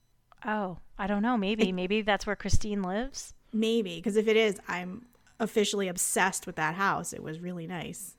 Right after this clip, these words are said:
Speaker 2: I liked
Speaker 1: Hmm.
Speaker 2: it.
Speaker 1: Okay.
Speaker 2: But yeah, I don't know. I liked it.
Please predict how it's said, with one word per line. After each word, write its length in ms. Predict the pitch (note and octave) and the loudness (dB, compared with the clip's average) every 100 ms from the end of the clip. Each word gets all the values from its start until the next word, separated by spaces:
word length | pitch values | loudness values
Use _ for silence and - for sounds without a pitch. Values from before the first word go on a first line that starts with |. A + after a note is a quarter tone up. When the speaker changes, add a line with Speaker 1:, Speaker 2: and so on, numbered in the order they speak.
| - | -14
Speaker 2:
I 100 | F3 | -10
liked 240 | F3+ F#3+ | -8 -4
Speaker 1:
Hmm. 60 | G#3+ | -4
Speaker 2:
it. 160 | D3+ - _ _ _ _ _ _ _ _ - G3 | -4 -10 _ _ _ _ _ _ _ _ -8 -8
Speaker 1:
Okay. 320 | - F#3+ G3 - - | -8 -10 8 8 8
Speaker 2:
But 180 | - E3+ - | -8 -12 -8
yeah, 280 | G3+ F#3 F#3 - | -8 -8 -10 -10
I 60 | A3 | -10
don't 140 | A#3 F3+ | -8 -8
know. 100 | F#3 | -8
I 80 | G#3+ | -8
liked 240 | G3 F3+ | -8 -12
it. 120 | F#3+ | -16